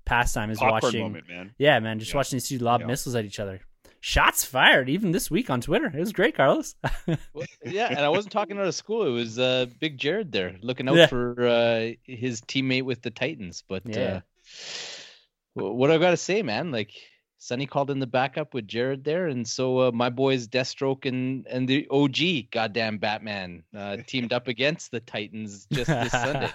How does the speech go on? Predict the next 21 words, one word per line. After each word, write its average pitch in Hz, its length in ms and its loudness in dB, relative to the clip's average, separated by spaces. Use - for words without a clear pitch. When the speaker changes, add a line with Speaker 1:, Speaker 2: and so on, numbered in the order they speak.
Speaker 1:
<laughs> - 200 -20
Speaker 3:
It 127 60 -4
was 117 80 0
like 120 180 2
we 123 100 -4
recorded 123 440 -4
that 113 200 0
Get 120 200 -4
Vocal 120 300 -6
session, 131 400 -4
and 110 140 -4
they're 110 120 -2
like, 87 220 -4
"We 92 80 -16
got 90 240 -6
you. - 100 -16
We 151 60 6
got - 220 0
you." 160 200 -6
Speaker 1:
<laughs> - 1300 0
Speaker 3:
<laughs> - 0 -